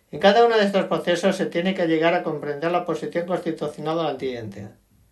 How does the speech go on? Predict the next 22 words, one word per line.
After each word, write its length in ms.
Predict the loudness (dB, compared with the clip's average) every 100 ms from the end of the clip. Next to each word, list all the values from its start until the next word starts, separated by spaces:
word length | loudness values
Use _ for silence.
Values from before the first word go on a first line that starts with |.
| _ _ _ -4
su 120 | 0
relación 280 | 2 2 2
con 160 | 2
Krishna 540 | 0 -2 -2 2 2 4
y 20 |
la 80 | 0
actividad 360 | 0 2 2
mediante 420 | 2 0 0 -2 -4
la 180 | -4
cual 360 | 0 0 0 -4 -16 _ -4
ella 220 | 0 2
puede 220 | 4 4
restablecer 500 | 2 0 -2 -2 -2
el 100 | -2
vínculo 380 | 0 0 0 0
perdido 600 | -2 -2 0 0 0 -2 -4
y 60 |
alcanzar 400 | -4 -2 -4 -2
la 80 | -2
máxima 380 | -2 -4 -4 -4
etapa 380 | -6 -4 -4 -4
perfecta 680 | -6 -4 -4 -4 -6 -6